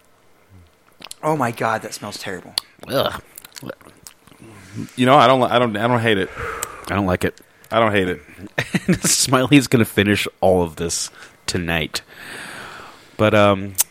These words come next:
Speaker 2: but yeah, I would say I, I read somewhere that millennials are the biggest wine drinkers now.
Speaker 3: Really?
Speaker 2: But I've never gone to a party and somebody brought wine,
Speaker 3: I
Speaker 2: which is
Speaker 3: have. Oh, I have.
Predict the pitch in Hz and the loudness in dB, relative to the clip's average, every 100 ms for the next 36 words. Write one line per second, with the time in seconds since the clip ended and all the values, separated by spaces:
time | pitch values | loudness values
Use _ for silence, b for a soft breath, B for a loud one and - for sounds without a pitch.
0 | _ - 156 254 107 95 135 170 - 180 | _ 0 6 8 8 8 8 8 6 8
1 | 185 160 - 123 127 156 160 - 143 139 | 8 8 6 8 10 8 8 4 4 6
2 | 131 127 113 98 - - 98 104 104 113 | 6 6 6 4 2 -4 -2 2 2 4
3 | 113 110 110 107 98 87 80 101 101 - | 4 4 4 4 0 0 0 2 2 0
4 | 87 87 107 110 120 143 135 139 143 147 | 0 0 0 0 0 0 0 2 2 0
5 | - B B B 107 120 - 180 156 151 | -6 B B B 6 8 10 8 8 4
6 | 156 117 117 117 101 - 107 104 95 80 | 4 4 4 4 0 0 2 4 2 0
7 | - 98 95 78 90 90 71 80 90 82 | 0 2 0 0 4 4 2 0 0 0
8 | 65 - - - 113 104 92 92 110 - | -4 -8 -8 2 4 4 4 2 0 4
9 | 117 120 95 87 98 | 6 6 2 0 -4